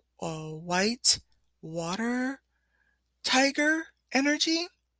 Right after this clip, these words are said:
And that's very much about combating lower frequencies, basically. Right? And that could be in,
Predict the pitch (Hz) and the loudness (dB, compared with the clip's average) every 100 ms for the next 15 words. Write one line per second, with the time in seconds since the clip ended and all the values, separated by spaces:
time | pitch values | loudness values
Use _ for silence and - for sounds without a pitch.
0 | _ - - - - - 220 196 190 185 | _ -8 -6 -6 -12 2 4 4 2 0
1 | 220 - - 220 233 220 208 208 190 170 | 0 2 4 4 4 2 0 0 -4 -4
2 | 165 - - 202 185 175 165 175 170 160 | -4 -4 -2 -2 -2 0 0 0 -2 -4
3 | 156 160 _ - - - - - 185 240 | -8 -12 _ -20 -20 -20 -18 -4 -2 2
4 | 311 208 - - 330 - 190 - 175 156 | 2 2 0 0 2 2 6 4 2 -4
5 | - - _ 226 330 - 170 160 180 - | -4 -8 _ 4 6 4 2 -4 -4 -10
6 | _ _ _ _ _ - _ _ _ _ | _ _ _ _ _ -20 _ _ _ _
7 | _ _ _ _ _ _ _ _ _ 175 | _ _ _ _ _ _ _ _ _ -4
8 | 196 254 302 _ _ - - - - 196 | -2 -2 -6 _ _ -20 -20 -12 -4 0
9 | 208 - 254 208 190 160 | 0 -2 -4 -2 -2 -2